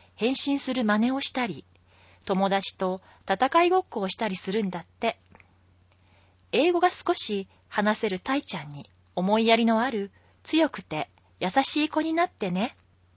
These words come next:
とお父さんとお母さん。笑顔で写っているたいがくんの写真が掲載されています。四月の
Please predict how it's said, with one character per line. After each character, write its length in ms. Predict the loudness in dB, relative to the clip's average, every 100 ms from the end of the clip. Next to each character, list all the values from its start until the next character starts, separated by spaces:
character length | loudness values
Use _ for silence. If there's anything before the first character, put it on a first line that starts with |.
| -2
と 200 | -2 -2 _
お 80 | -4
父 220 | 2 2 2
さ 180 | -2
ん 60 | -6
と 320 | -8 -10 -12 -14 _ _ -16
お 60 | -6
母 240 | -2 -2
さ 220 | -2 -6
ん。 80 | -8 _ _ _ _ _ _ -6
笑 160 | -4 0
顔 280 | 0 0
で 300 | -4 -4 -4 -6
写 200 | -12 -8
っ 40 | -10
て 260 | -8 -8
い 80 | -6
る 240 | -8 -10 -14 -20 -20 -8
た 140 | -2
い 40 | 0
が 140 | 0
く 180 | -2 -6
ん 100 | -8
の 220 | -8 -10 -6
写 160 | -4
真 220 | -2 0
が 120 | -2 -2
掲 220 | 0 0
載 240 | -2 -4
さ 120 | -2
れ 80 | -4
て 140 | -2 -4
い 120 | -2
ま 120 | -4
す。 300 | -6 -12 -20 _ _ -20 -20 -20 -18
四 160 | -6 0
月 340 | 0 0 -2
の 260 | 0 2 0